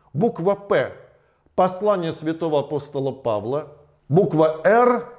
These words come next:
«Книга Откровения». Рукопись номер ноль сто восемьдесят девять датируется рубежом второго и третьего века. Рукопись ноль двести двадцать датируется третьим веком,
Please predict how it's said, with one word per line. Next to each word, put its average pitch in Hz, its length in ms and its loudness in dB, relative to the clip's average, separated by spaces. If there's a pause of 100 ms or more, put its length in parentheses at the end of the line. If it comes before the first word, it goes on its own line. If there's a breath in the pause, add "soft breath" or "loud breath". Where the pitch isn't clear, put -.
«Книга 170 680 2
Откровения». 131 720 -2 (380)
Рукопись 175 560 4
номер 175 480 4
ноль 180 360 4
сто 185 260 2
восемьдесят 160 640 2
девять 147 520 0
датируется 160 1120 -2 (560)
рубежом 165 1000 2
второго 180 520 0
и 156 180 -4
третьего 175 560 -4
века. - 480 -2 (580 loud breath)
Рукопись 170 720 0
ноль 180 460 2 (120)
двести 156 500 0
двадцать 160 720 0 (140)
датируется 175 800 0
третьим 190 600 -2
веком, 160 400 0